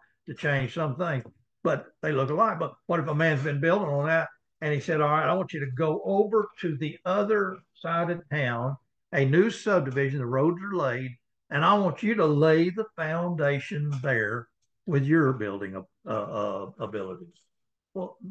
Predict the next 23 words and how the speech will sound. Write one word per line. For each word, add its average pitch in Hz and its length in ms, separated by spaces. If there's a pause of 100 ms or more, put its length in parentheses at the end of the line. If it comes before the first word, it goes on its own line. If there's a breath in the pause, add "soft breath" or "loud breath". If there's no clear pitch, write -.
(180)
that's 269 340
what 302 260
Paul 330 380
is 302 140
about. 320 640 (840)
He's 214 180
not 277 220
gonna 262 160
lay 247 220
on 302 160
another 185 300
man's 135 340
foundation. 117 800 (540)
And 180 120
in 170 120
Acts 233 320
thirteen, 220 580
here's 214 300
what 214 140
he 208 40
said 196 260
in 208 120
verse 185 180